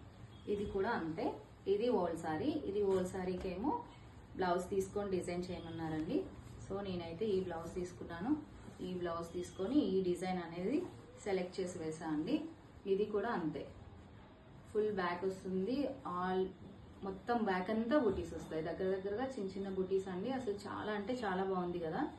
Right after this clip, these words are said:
ఈ డిజైన్ అయితే. ఆ, మొత్తం బుటీస్ అనేది మొత్తం వస్తుంది. ఫినిషింగ్ కూడా చాలా అంటే చాలా బాగా వచ్చిందండి. చూడండి దగ్గర నుంచి ఎంత బాగా వచ్చిందంటే చాలా బాగా వచ్చింది.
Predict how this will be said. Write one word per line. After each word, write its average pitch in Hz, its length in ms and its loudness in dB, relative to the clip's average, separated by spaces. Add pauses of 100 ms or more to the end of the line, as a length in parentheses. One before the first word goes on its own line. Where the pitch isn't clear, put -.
(460)
ఈ 202 80 4
డిజైన్ 196 380 6
అయితే. 285 520 4 (120)
ఆ, 165 380 -4 (480)
మొత్తం 202 560 2 (420)
బుటీస్ 233 300 0
అనేది 208 240 0
మొత్తం 196 420 0
వస్తుంది. 208 400 -2
ఫినిషింగ్ 233 400 4
కూడా 254 160 4
చాలా 208 420 0
అంటే 233 140 -2
చాలా 208 300 -2
బాగా 202 220 0
వచ్చిందండి. 185 540 -2 (720)
చూడండి 214 320 0
దగ్గర 170 300 0
నుంచి 180 400 -2
ఎంత 180 300 -2
బాగా 208 240 -2
వచ్చిందంటే 185 600 -4 (680)
చాలా - 260 -4
బాగా 175 180 0
వచ్చింది. - 380 -4